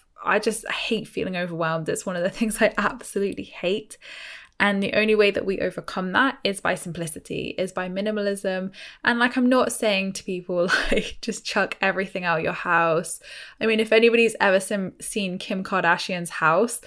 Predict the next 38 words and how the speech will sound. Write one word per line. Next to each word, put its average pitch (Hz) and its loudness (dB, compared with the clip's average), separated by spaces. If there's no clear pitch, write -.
um, 180 2
I'm 190 2
a 185 0
big - 2
Keeping 196 -2
Up 160 0
with 180 -4
the 185 -12
Kardashians 170 -4
fan. 160 -2
If 180 -6
you've 196 -4
seen 247 2
Kim's 202 -2
house, - 0
that 226 0
is 220 4
minimalism 190 2
to 214 -2
the 180 2
extreme. - -4
This, - -10
I'm 202 2
not 214 4
saying 190 0
you 185 -2
have 180 -8
to 185 -4
live 180 -2
like - 0
that, - -4
definitely 175 -6
not. 165 -4
But - -2
if 190 -2
you 170 -8
feel 220 2
overwhelmed, 180 -2